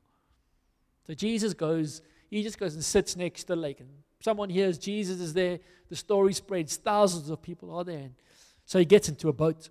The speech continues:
He sat there and he taught as the people stood on the shore. He told many stories in the form of parables, such as this one. And so he tells them this story. He says, "Listen,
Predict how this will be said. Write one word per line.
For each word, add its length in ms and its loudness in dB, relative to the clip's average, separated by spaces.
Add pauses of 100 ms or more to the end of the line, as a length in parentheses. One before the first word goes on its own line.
(800)
He 100 -10
sat 320 4
there 160 6
and 120 0
he 180 -14
taught 460 6 (320)
as 160 6
the 80 6
people 340 2
stood 360 4
on 120 -2
the 80 -8
shore. 380 -6 (880)
He 140 4
told 300 6
many 280 6
stories 640 6
in 80 -6
the 60 -6
form 220 2
of 140 -4
parables, 840 2 (180)
such 220 -4
as 100 -2
this 180 -4
one. 160 -14
And 180 -20
so 100 -18
he 60 -14
tells 220 -10
them 120 -10
this 140 -14
story. 220 -10
He 20 -14
says, 180 -2
"Listen, 340 6